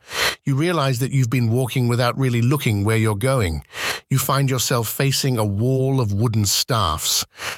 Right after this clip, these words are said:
some plain, some ornately engraved, and some with animal carvings on top. One of these must be the Staff of Protection. There is an engraving on the wall. "My first is in ocean, but never in sea.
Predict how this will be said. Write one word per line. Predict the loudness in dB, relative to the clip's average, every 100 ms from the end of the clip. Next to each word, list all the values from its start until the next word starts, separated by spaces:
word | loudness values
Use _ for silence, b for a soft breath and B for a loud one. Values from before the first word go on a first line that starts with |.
| B
some | -2 0 0
plain, | 0 0 0 -2 B B
some | -2 0 0
ornately | 0 2 0 0 0
engraved, | 0 2 0 2
and | 0 0
some | 2 2
with | 0 0
animal | -2 0 0 0
carvings | 0 2 2 2
on | 0 0
top. | 0 -2 -2 -14 B B B B B
One | -2
of | 0
these | 0 0 2
must | 0 0
be | 0
the | 0
Staff | 0 2 2 0
of | -2
Protection. | 0 0 0 0 2 0 -2 _ _ _ b b b b b _
There | -2 0
is | 0 2
an |
engraving | 0 2 2 2 0 0
on | 2
the | 2
wall. | 2 2 0 -2 -8 _ _ _ _ _ _
"My | -2 0
first | 0 -2 0
is | 0 0
in | 0
ocean, | 0 0 0 0
but | 0 0
never | 0 2
in | 0 0 0
sea. | 0 0 0 -2